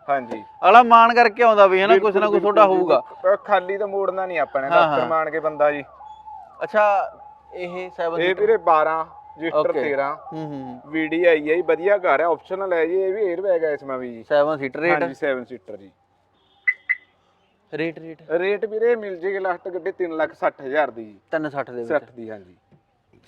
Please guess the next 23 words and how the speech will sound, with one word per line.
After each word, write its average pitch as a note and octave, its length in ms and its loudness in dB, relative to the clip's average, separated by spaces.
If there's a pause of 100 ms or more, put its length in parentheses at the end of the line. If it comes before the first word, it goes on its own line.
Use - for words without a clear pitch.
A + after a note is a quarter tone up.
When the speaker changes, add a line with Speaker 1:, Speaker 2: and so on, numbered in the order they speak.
Speaker 2:
ਸੈਵਨ G3 340 8
ਸੀਟਰ G3+ 320 -2
ਕਾਰ F#3+ 320 8
ਬਾਈ, E3 220 2 (480)
Ertiga G3 360 4
ਤਿੰਨ F#3+ 260 -2
ਲੱਖ F#3+ 320 4
ਤੇ G3+ 160 -2
ਸੱਠ F#3+ 340 2
ਹਜ਼ਾਰ G#3+ 300 6
ਰੁਪਈਆ F3+ 220 0
ਦੇ E3+ 80 2
ਵਿੱਚ D#3+ 60 0
Speaker 1:
ਐਡਵੋਕੇਟ E3 260 -2
Speaker 2:
ਕਾਰ E3+ 120 2
Speaker 1:
ਦੀ B2+ 60 -6
Speaker 2:
ਮਿਲ - 120 -4
Speaker 1:
ਕਾਰ C3+ 220 4
Speaker 2:
ਗਈ, C3 60 0
Speaker 1:
ਹੈ C3+ 40 0
Speaker 2:
ਹੈ C#3 60 0
ਨਾ? D#3+ 100 -6
Speaker 1:
ਜੀ। E3 140 -6